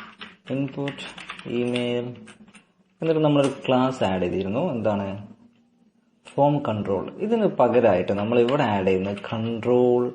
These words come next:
ലേബൽ എന്ന് പറയുന്ന ഫോം, കൺട്രോൾ ലേബൽ. അതുപോലെ തന്നെ നമ്മൾ തൊട്ട് മുമ്പത്തെ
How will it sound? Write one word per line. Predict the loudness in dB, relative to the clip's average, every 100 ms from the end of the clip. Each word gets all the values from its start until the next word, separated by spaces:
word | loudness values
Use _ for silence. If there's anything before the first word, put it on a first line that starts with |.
| -10 -20 _ _ _ -4 0 2
ലേബൽ | 4 4 4 2 2 0
എന്ന് | -2
പറയുന്ന | -2 -2 -4 -6
ഫോം, | -10 -10 -16 -20 _ _ _ _ _ -18 -10
കൺട്രോൾ | -6 -4 -4 -4
ലേബൽ. | -6 -8 -14 -18 -20 _ -20 -20 -20 -20 -2 2
അതുപോലെ | 4 2 2
തന്നെ | -2 0 -2 -6 -14 _ -20 -20 _ _ _ _ _ _ _ _ _ _ -20 _ -6
നമ്മൾ | 2 4 4
തൊട്ട് | 2 2 2
മുമ്പത്തെ | 2 2 4